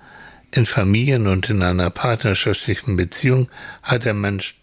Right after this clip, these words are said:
trotz Streben nach mehr Macht nur so viel Macht,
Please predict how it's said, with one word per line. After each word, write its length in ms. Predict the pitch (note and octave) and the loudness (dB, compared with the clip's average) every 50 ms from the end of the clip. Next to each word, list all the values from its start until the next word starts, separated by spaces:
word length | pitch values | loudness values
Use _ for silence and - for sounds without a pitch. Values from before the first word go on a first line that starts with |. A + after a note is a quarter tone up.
| _ | _
trotz 320 | - - D#3 E3 E3 - - | -4 -2 -2 -2 -2 -4 -6
Streben 880 | - - - - - - - B2+ A2 G#2+ G#2+ G2+ G2+ G2 G2+ G2+ G2 - - - - - _ _ | -6 -6 -6 -6 -8 -4 -2 0 0 0 0 -2 -4 -4 -6 -6 -10 -12 -18 -20 -20 -20 _ _
nach 280 | - A#2+ G2 F2+ - - | -2 -2 -2 -2 -2 -2
mehr 220 | G#2+ F2+ F2+ F2 | 0 0 0 0
Macht 420 | E2+ E2+ F2+ G#2 A#2+ C3 - - | 0 0 0 0 -2 -4 -6 -6
nur 160 | - A#2 G#2 G2 | -4 -4 -2 0
so 160 | G#2+ C#3+ E3+ | 2 0 0
viel 220 | E3+ - - C3+ G2+ | 0 0 0 0 2
Macht, 560 | F#2+ G2+ C3+ F#3 G3+ C#3 A2+ - - - | 2 2 2 2 0 0 -2 -4 -10 -14